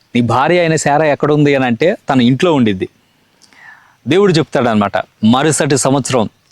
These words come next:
ఇదే రోజుకి నీ ఒడిలో బిడ్డ ఉంటాడు, నీ భార్య ఒడిలో బిడ్డ ఉంటుంది, నీ భార్య గర్భవతి అయి మంచి మగబిడ్డకు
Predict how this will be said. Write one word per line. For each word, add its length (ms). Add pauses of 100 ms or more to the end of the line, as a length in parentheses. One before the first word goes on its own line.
(260)
ఇదే 300
రోజుకి 540 (960)
నీ 240
ఒడిలో 460
బిడ్డ 320
ఉంటాడు, 580 (160)
నీ 120
భార్య 400
ఒడిలో 380
బిడ్డ 320
ఉంటుంది, 720 (580)
నీ 160
భార్య 640 (520)
గర్భవతి 600
అయి 220 (540)
మంచి 440
మగబిడ్డకు 800